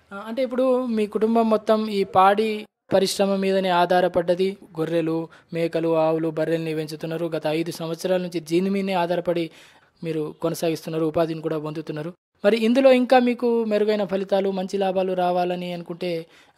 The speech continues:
మీరు ఇంకేమైనా సహకారం, ప్రభుత్వ పరంగా మీకు ఇందులో ఏమైనా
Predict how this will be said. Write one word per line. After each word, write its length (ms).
మీరు 220
ఇంకేమైనా 540
సహకారం, 560
ప్రభుత్వ 320
పరంగా 280
మీకు 240
ఇందులో 260
ఏమైనా 440